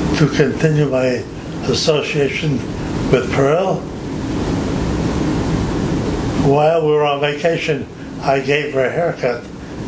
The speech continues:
and she told her mother that I cut her hair. And her mother said, "What, you meant a barber?" And, uh, so she explained that it was a sideline at that point.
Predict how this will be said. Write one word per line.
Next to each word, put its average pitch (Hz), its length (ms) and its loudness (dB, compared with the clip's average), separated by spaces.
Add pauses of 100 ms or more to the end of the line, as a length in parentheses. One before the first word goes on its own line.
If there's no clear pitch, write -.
(120)
and - 120 2
she - 180 2
told 151 380 2
her 135 120 2
mother 143 360 0 (460)
that 127 120 2
I 120 180 0
cut 143 180 2
her 127 120 2
hair. 117 320 0 (840)
And 107 140 2
her 107 140 2
mother 127 280 2
said, 104 200 -2
"What, 233 260 2
you 127 140 0
meant 185 240 0
a 131 80 2
barber?" 202 480 0 (1500)
And, 123 300 2
uh, 110 480 2 (600)
so 139 220 2
she 135 220 2
explained 135 560 0
that 120 200 0 (800)
it 139 220 2
was 117 180 4
a 117 160 2
sideline 117 640 0 (600)
at - 220 2
that 107 160 2 (140)
point. 117 280 0